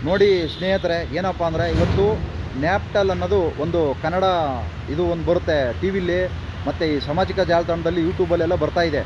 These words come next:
ಇದರಲ್ಲಿ ಎಷ್ಟು ಮೋಸ ನಡೀತಾ ಇದೆ ಅಂದರೆ ಇವರು ಆ ಕಂಪ್ನಿ, ಆ, ಪ್ರಾಡಕ್ಟ್‌ಗಳು ಅದೇನಿರ್ತಾವಲ್ಲ, ಆ ಐಟಮ್‌ಗಳು ಕಳಿಸ್ತಾರಲ್ಲ, ಅವು ಚೆನ್ನಾಗಿರೋವು ಯಾರಿಗೂ ಕಳಿಸಲ್ಲ.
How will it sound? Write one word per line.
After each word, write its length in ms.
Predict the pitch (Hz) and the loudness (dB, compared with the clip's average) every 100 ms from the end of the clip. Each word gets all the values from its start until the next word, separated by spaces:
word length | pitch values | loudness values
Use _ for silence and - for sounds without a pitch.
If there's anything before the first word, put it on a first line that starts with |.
| - - - - 139 | -6 -10 -10 -8 0
ಇದರಲ್ಲಿ 420 | 185 233 208 180 | 4 4 4 2
ಎಷ್ಟು 340 | 196 - 247 | 0 -4 -4
ಮೋಸ 320 | 196 190 214 | 0 0 0
ನಡೀತಾ 280 | 226 196 196 | 0 0 0
ಇದೆ 140 | 190 175 | 0 0
ಅಂದರೆ 420 | 147 147 190 170 - - - | 0 2 2 -2 -6 -8 -2
ಇವರು 440 | 196 247 220 240 220 | 2 4 4 2 0
ಆ 180 | 156 | 0
ಕಂಪ್ನಿ, 460 | 170 190 196 208 240 220 185 156 147 123 104 - 123 | -2 -2 -2 0 0 2 0 0 -2 -2 -6 -6 -2
ಆ, 240 | 127 123 113 | 0 0 -2
ಪ್ರಾಡಕ್ಟ್‌ಗಳು 600 | 147 190 220 208 226 220 | 0 2 2 2 4 4
ಅದೇನಿರ್ತಾವಲ್ಲ, 640 | 214 175 196 208 190 214 208 180 147 - - | 4 4 2 2 2 2 2 0 -2 -6 -4
ಆ 120 | 143 165 | 2 2
ಐಟಮ್‌ಗಳು 380 | 196 214 214 | 4 4 4
ಕಳಿಸ್ತಾರಲ್ಲ, 440 | 202 190 190 190 170 | 2 0 2 0 2
ಅವು 140 | 175 | 0
ಚೆನ್ನಾಗಿರೋವು 500 | - 170 208 220 214 | 0 0 2 4 4
ಯಾರಿಗೂ 280 | 185 190 208 | 4 2 0
ಕಳಿಸಲ್ಲ. 360 | 196 180 170 | 0 0 0